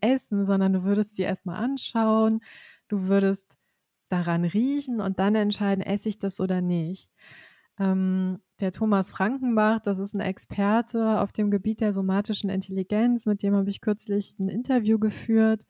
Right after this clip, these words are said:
äh, für unseren Podcast und der hat gesagt: „Ja, Essen ist eigentlich etwas noch Intimeres als Sexualität, weil wir nehmen etwas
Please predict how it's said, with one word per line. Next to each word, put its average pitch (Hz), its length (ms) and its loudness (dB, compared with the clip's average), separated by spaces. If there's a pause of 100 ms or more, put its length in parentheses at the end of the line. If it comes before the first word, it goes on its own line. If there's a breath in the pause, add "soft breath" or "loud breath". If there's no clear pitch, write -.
(480 loud breath)
äh, 196 60 0
für 196 160 -2
unseren 214 380 2
Podcast 202 680 -2
und 190 160 -4
der 202 160 0
hat 214 200 0
gesagt: 202 540 0
„Ja, 190 220 0 (100)
Essen 220 440 -2
ist - 300 -8
eigentlich 220 920 -2 (240)
etwas 202 720 -4 (800)
noch 220 400 4
Intimeres 233 840 -2
als - 300 -8
Sexualität, 196 1300 -2
weil 175 200 0
wir 180 140 0
nehmen 247 720 0
etwas 202 560 -4